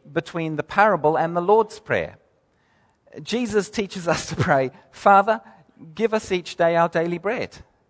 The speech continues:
And then teaches us a parable about a man asking shamelessly for his friend's bread. In that parable, asking friend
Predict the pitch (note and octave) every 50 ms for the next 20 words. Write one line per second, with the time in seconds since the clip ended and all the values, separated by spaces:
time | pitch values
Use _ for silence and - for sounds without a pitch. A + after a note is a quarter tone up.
0 | _ _ _ _ _ _ _ _ _ _ _ _ _ _ _ _ - F#3+ G#3 G3+
1 | B3 C#4+ D4+ D4 C4 - - _ _ _ - A#3+ B3 - A#3+ A3 G#3+ A3+ - A3+
2 | G#3+ - B3 A3+ C#4 B3 F#3+ G3 F#3 F3+ F#3 F3+ G3 G3 G3 G3+ G#3 A3 A3+ -
3 | - G3+ G#3 G#3 - - - A3+ A3 A3+ A3+ - - - - A#3+ B3+ D4 D4+ C4+
4 | A#3+ G3 F#3+ F#3+ - - G3 A3 A3+ G#3 A#3 A3+ A#3+ B3 A#3+ G#3 - - B3+ C4
5 | C#4 C4+ A#3+ - - - B2 F#2+ D#2+ D#2 - - - _ _ _ _ _ _ _
6 | _ _ _ _ _ _ _ _ _ _ _ _ _ _ _ _ _ _ _ _
7 | _ _ _ _ _ _ _ - F#3 G#3+ A3+ A#3 A3+ G#3+ G3+ - - G3+ G3 G#3
8 | G#3 F3+ D3 B2+ C3 C#3+ D#3 - - C#3+ D#3 F3 F#3+ F#3+ - - - G3+ G3 F#3+
9 | F#3 - - - C#3 B2 B2 A#2+ B2+ B2+ B2+